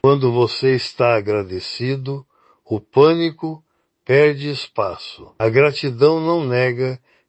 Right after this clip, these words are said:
que existem problemas. Ela lembra que existe um Deus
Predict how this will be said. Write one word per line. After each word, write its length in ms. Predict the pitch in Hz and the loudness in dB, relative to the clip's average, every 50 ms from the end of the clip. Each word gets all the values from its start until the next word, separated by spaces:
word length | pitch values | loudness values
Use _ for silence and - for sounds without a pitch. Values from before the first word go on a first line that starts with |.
| _ | _
que 120 | _ - 120 | _ 2 2
existem 720 | 117 107 98 87 87 104 139 160 156 - - - 151 143 | 2 2 2 -2 -4 -2 -2 -2 -2 -2 -4 -2 -2 -2
problemas. 920 | 139 - 143 135 123 107 101 101 95 90 85 82 82 80 78 - - - _ _ _ _ _ _ _ _ _ | 0 2 2 2 2 2 0 -2 -2 -4 -6 -10 -14 -16 -16 -18 -20 -20 _ _ _ _ _ _ _ _ _
Ela 340 | _ - 113 113 117 113 107 | _ 0 2 4 4 4 4
lembra 680 | 104 104 117 131 147 156 160 156 151 156 151 151 151 - _ _ _ _ _ _ | 4 2 2 2 2 2 0 -2 -4 -4 -4 -4 -6 -10 _ _ _ _ _ _
que 120 | _ - 117 | _ 0 2
existe 760 | 110 104 98 87 87 104 127 165 175 165 - - - 160 151 | 2 2 0 -2 -4 -2 0 0 0 -2 -4 -6 -6 -4 -2
um 180 | 147 135 127 | -2 -2 -2
Deus 640 | 110 104 120 131 147 165 170 170 160 - - - - | 0 4 4 4 6 4 4 2 0 -4 -10 -20 -20